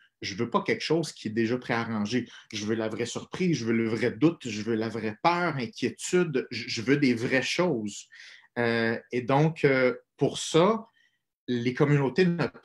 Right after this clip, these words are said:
peuvent pas être averties d'avance, sinon ça brise cette authenticité-là. Et c'est précisément ce que je ne veux pas. Ce que je veux, c'est d'arriver comme ça et de voir, euh, que les gens sont un peu déstabilisés, qu'est-ce qu'il fait là, pourquoi qu'il est là.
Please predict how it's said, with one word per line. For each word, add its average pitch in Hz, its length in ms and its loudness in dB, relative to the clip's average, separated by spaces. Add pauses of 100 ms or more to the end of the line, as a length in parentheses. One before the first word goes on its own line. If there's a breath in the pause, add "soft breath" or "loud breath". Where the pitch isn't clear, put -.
(120)
peuvent 131 260 2
pas 185 240 2
être 110 180 -4
averties 110 460 -6
d'avance, 117 460 -2
sinon 135 260 -4
ça 139 240 -4
brise 127 520 -4
cette - 200 -6
authenticité-là. 107 800 -8 (200)
Et - 40 -14
c'est - 240 -10
précisément 143 800 -2 (200)
ce - 140 -10
que - 220 4
je 123 100 4
ne 135 200 2
veux 127 440 2
pas. 151 240 6 (420 loud breath)
Ce - 140 -8
que 160 160 8
je 127 200 4
veux, 160 340 4 (240 loud breath)
c'est 127 200 -2
d'arriver 165 600 6
comme 147 220 2
ça 151 400 4 (340 loud breath)
et 135 300 6
de 127 160 4
voir, 151 540 6
euh, 131 320 2
que 123 120 -2
les 123 160 0
gens 143 140 0
sont 127 200 -4
un 117 100 -4
peu 156 140 2
déstabilisés, 127 840 0
qu'est-ce 147 160 -6
qu'il - 100 -14
fait 127 140 0
là, 135 300 2
pourquoi 143 240 -8
qu'il 131 160 -2
est 117 80 0
là. 131 220 2